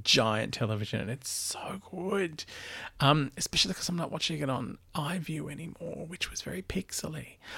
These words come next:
iView is in, like, standard definition, if that. Watching this on Blu-ray, I'm like, "Oh, this is good. This is some high fidelity for my eyes." But I don't know why I'm talking like that either. <laughs> I'm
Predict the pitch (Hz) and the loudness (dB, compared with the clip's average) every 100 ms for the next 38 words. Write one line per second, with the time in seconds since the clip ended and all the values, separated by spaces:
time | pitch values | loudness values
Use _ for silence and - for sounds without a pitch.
0 | - - 135 139 139 120 107 110 107 98 | 2 12 12 12 12 12 10 8 10 10
1 | - - - - - - - - 147 120 | 8 -8 -4 -4 -6 -20 0 6 10 10
2 | 107 113 104 110 101 - 101 - - 147 | 10 4 4 6 4 4 2 0 0 0
3 | - - 98 - 127 - 139 113 101 101 | 2 4 4 6 6 8 6 8 6 8
4 | 107 107 101 101 104 - - - 311 254 | 8 8 8 6 4 2 6 12 12 12
5 | 202 285 - 269 240 240 - - - 392 | 10 4 4 2 0 -4 -12 -18 -2 2
6 | 359 403 415 403 349 302 302 294 294 294 | 6 8 8 12 12 12 12 8 10 10
7 | 240 277 339 349 302 - 285 320 277 247 | 12 12 12 12 10 12 12 12 12 12
8 | 285 - - - 359 370 381 381 311 196 | 10 8 4 4 8 10 12 12 12 12
9 | 151 - - - - - - - - - | 12 6 -2 -4 -4 -4 -8 -12 -20 -20
10 | - - - - - - - - 143 139 | -20 -8 -8 0 10 12 12 12 12 10
11 | 165 190 185 - 381 - - 403 - 269 | 10 8 8 10 10 8 6 2 12 12
12 | 480 554 - 554 - - 427 - - - | 12 12 12 12 12 12 12 12 4 0
13 | - | -4